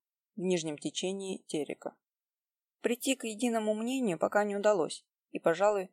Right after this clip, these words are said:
должно свершиться чудо, чтобы это произошло. Зато мы точно знаем о том, что произошло в Семендере после того, как туда нагрянули наши воинственные предки.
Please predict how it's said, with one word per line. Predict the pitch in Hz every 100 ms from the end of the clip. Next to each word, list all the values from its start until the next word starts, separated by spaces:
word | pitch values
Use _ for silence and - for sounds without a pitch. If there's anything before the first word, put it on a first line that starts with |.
| -
должно | 190 185 214
свершиться | - 202 - 202 220
чудо, | - 180 151
чтобы | - 156 160
это | 170 -
произошло. | 175 160 175 - 139 - _ _ _ _ -
Зато | 214 262 302
мы | 277
точно | 220 240 214
знаем | 175 185 180 160
о |
том, | - 233 247 _ _
что | - 214
произошло | 196 170 160 165 185
в | -
Семендере | 165 160 165 214 220 202 _ _
после | 185 185
того, | 165 202
как | 240 202
туда | - 160 160
нагрянули | 156 - 202 214 190 -
наши | - 165 165
воинственные | 156 165 - 165 165
предки. | 156 147 127 - -